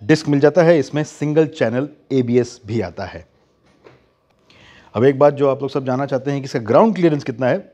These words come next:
वन सेवेंटी फ़ाइव एमएम का इसका ग्राउंड क्लियरेंस है, which is not bad at all। और सीट हाइट जो है इसकी, ये सेवन सेवेंटी एमएम की है। Of course, शॉर्ट राइडर्स को भी कोई दिक्कत नहीं होगी इसे चलाने में। अब टीवीएस एक्स की प्राइस अनाउंस हो चुकी है, जैसे मैंने आपको पहले बताया, टू पॉइंट फ़ोर नाइन लाख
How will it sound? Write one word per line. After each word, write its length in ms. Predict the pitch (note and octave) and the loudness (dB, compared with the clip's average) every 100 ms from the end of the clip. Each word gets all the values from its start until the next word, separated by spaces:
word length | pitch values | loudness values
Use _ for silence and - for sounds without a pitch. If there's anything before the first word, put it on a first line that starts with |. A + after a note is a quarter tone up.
| _ | _
वन 180 | B2+ G#3 | -4 -4
सेवेंटी 380 | - D3+ C#3+ D3+ | -4 -4 -4 -4
फ़ाइव 320 | D#3 C3 C#3 C3+ | -2 0 0 -2
एमएम 220 | A#2 A#2+ | -8 -8
का 120 | A2+ A2 | -6 -8
इसका 240 | - C3 - - - - | -6 -12 -12 -20 -20 -2
ग्राउंड 260 | A#2 E3 C#3+ | 2 2 4
क्लियरेंस 340 | D3 D3 D3 | 2 2 -4
है, 60 | D#3+ | -8
which 160 | A2 | -8
is 100 | B2+ | -10
not 260 | G2+ A2+ G#2+ F2+ | -8 -8 -8 -8
bad 260 | G#2 A2+ - _ A2 | -6 -6 -10 _ -6
at 240 | G#2 - - F#2+ | -6 -8 -12 -8
all। 220 | F#2+ F#2+ G2 _ _ _ _ _ | -8 -8 -16 _ _ _ _ _
और 120 | A2+ A#2+ | -6 -2
सीट 260 | F3+ G#3 | -2 0
हाइट 200 | C3+ D#3+ | 0 0
जो 120 | B2 | 2
है 120 | B2 B2+ | 0 0
इसकी, 240 | - - - _ _ - | -4 -12 -14 _ _ -2
ये 140 | E3 | 0
सेवन 380 | F#3 - D#3+ G#3 | 0 0 0 0
सेवेंटी 400 | - C#3 E3+ F3 | -2 0 0 0
एमएम 200 | D#3+ D#3+ | 0 0
की 100 | D3+ | 0
है। 160 | F3 - | -2 -2
Of 120 | - | -4
course, 180 | C#3 C3+ | -2 0
शॉर्ट 280 | - C3+ B2 | 2 2 2
राइडर्स 260 | A#2 C3 | 0 -2
को 120 | - B2+ | -4 -8
भी 80 | C3+ - | -8 2
कोई 180 | F#3+ F3 | 4 4
दिक्कत 320 | C3 C3 A#2 | 0 -6 -6
नहीं 120 | A#2 | -8
होगी 200 | G#2 A#2 | -8 -10
इसे 240 | - D#3 _ _ _ - | -10 -12 _ _ _ 2
चलाने 360 | F#3 D3+ A#2+ F#2+ | 6 6 4 -2
में। 140 | E2+ _ _ _ _ _ _ _ _ _ _ _ _ _ _ _ _ - | -12 _ _ _ _ _ _ _ _ _ _ _ _ _ _ _ _ -12
अब 80 | B2+ | -4
टीवीएस 340 | E3 G3+ B3+ - | 0 4 2 2
एक्स 180 | F3+ - | -8 -4
की 120 | G#3+ | -6
प्राइस 340 | - D3 F#3 - | 2 2 2 -2
अनाउंस 340 | C#3 D3+ B2 | 0 0 0
हो 80 | C3+ | -2
चुकी 180 | C3+ C3+ | -2 2
है, 100 | C3+ | 2
जैसे 160 | C3+ | 2
मैंने 120 | B2 | 0
आपको 120 | A#2 B2 | 0 0
पहले 200 | A#2 B2+ | 2 4
बताया, 220 | B2 B2+ | 4 0
टू 180 | B2+ C#3+ | 0 -6
पॉइंट 280 | - C#3+ C3+ | -2 -4 -4
फ़ोर 280 | - E3 | -4 -4
नाइन 260 | C3+ C3+ A#2+ | -4 -6 -4
लाख 220 | A#2 B2+ | -6 -6